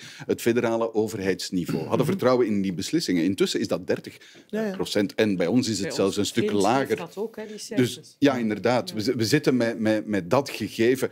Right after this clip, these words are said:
Speaker 2: Mhm.
Speaker 1: Dus onze samenleving is natuurlijk veranderd. Sociologisch zijn we veranderd. De ontzuiling,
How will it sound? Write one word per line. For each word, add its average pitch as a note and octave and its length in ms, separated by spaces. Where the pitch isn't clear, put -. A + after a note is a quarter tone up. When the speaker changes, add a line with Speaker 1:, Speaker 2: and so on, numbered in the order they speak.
Speaker 2:
Mhm. D3+ 160
Speaker 1:
Dus C3 140
onze D3 240
samenleving C3 680
is G#2+ 100
natuurlijk G#2 400
veranderd. G2 360
Sociologisch C3 680
zijn A2 180
we G#2+ 100
veranderd. G2 340
De G#2 100
ontzuiling, B2+ 640